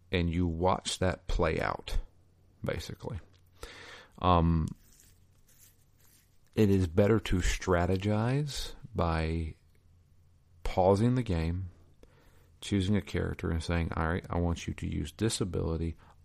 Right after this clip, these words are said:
on this enemy. You use this ability on this enemy," or, you know, stuff like that. And you cue all this stuff up, unpause, and watch it happen. You don't actually control your characters. Uh, your characters do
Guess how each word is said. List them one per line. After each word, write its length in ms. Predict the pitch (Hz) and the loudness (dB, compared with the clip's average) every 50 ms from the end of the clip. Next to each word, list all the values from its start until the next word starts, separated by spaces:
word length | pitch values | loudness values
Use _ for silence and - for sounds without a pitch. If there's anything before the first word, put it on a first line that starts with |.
| - | -6
on 320 | - 80 76 85 85 85 82 | -4 -4 -4 -4 -6 -8 -6
this 300 | 87 92 87 - - - - - | -2 -2 -2 -2 -2 -6 -6 -4
enemy. 420 | 76 78 - - - - 82 - - - - - - - - - - - | -6 -6 -6 -8 -8 -8 -10 -10 -12 -20 -20 -20 -20 -20 -20 -20 -16 -10
You 460 | 90 87 92 101 113 123 139 139 117 - - - - | -4 0 2 2 2 2 0 -4 -8 -10 -16 -18 -10
use 280 | 120 98 87 82 80 | -6 -4 -4 -4 0
this 200 | 87 98 98 - - | 2 2 2 2 -2
ability 420 | 90 85 92 90 92 92 92 80 | -4 -2 0 0 2 2 0 -2
on 300 | - - 85 82 85 85 | -2 -4 -2 -2 -2 0
this 220 | 107 135 - - - - - | 0 0 0 0 -6 -8 -8
enemy," 340 | - - - - - - - - - - - - - - - | -8 -6 -6 -8 -12 -14 -14 -16 -20 -20 -20 -20 -20 -18 -10
or, 360 | - - 90 90 - - - - | -8 -6 -4 -4 -6 -6 -6 -2
you 140 | 98 95 87 | 0 0 0
know, 100 | - - | 0 -2
stuff 380 | - - - - 104 95 - | -6 -8 -2 0 0 0 0
like 160 | - 87 87 | -2 -4 -4
that. 240 | - - - - - - _ - _ - | -6 -8 -8 -8 -10 -10 _ -20 _ -2
And 180 | 98 87 85 | -2 0 0
you 60 | 87 85 | -2 -4
cue 360 | - - - - 113 113 117 | -4 -8 0 2 2 4 4
all 140 | 113 107 101 | 4 2 2
this 140 | 101 98 - | 2 0 0
stuff 320 | - - 92 85 - - | -2 -4 -4 -4 -4 -4
up, 240 | 87 85 - - - - - - | -6 -6 -6 -8 -16 -14 -2 0
unpause, 560 | 110 117 110 - - 82 80 80 80 82 80 | 2 2 2 2 0 -2 0 0 0 0 -2
and 100 | 82 78 | -2 -4
watch 320 | 73 69 76 78 - - - | -4 -4 -6 -6 -6 -8 -8
it 60 | 73 | -6
happen. 420 | 78 - - - - - - 85 - - _ - - _ - _ - - - - - - - - - - _ - - - | -6 -6 -6 -6 -10 -10 -10 -10 -12 -14 _ -20 -20 _ -20 _ -20 -20 -20 -20 -20 -20 -20 -20 -20 -20 _ -20 -16 -6
You 120 | - 95 | 0 2
don't 220 | 95 104 110 - - | 4 4 2 2 0
actually 540 | - 101 - - - - 87 92 90 - - - - - - - - _ - - | -2 -2 -2 -4 -6 -6 -4 -4 -4 -4 -8 -14 -20 -20 -20 -20 -20 _ -20 -10
control 640 | - 104 92 78 - - - 104 98 98 95 95 92 | -6 -4 -4 -4 -6 -2 2 4 4 4 4 4 2
your 120 | 90 - - | 0 -2 -8
characters. 840 | - - - 110 117 113 - - - - 120 113 107 - - - - _ _ _ _ _ _ _ - _ _ - _ _ _ - - _ | -6 -2 0 0 2 0 -2 -6 -8 -6 -6 -6 -8 -10 -16 -18 -20 _ _ _ _ _ _ _ -20 _ _ -20 _ _ _ -20 -16 _
Uh, 140 | - 85 80 82 | -6 -6 -6 -4
your 120 | 87 90 | -6 -8
characters 560 | - - - 110 101 87 - - 92 87 80 80 | -10 -4 -2 0 0 0 0 -2 -4 -4 -4 -6
do 580 | 80 82 95 92 92 92 90 87 85 85 85 | -6 -2 0 2 2 2 2 0 0 -2 -4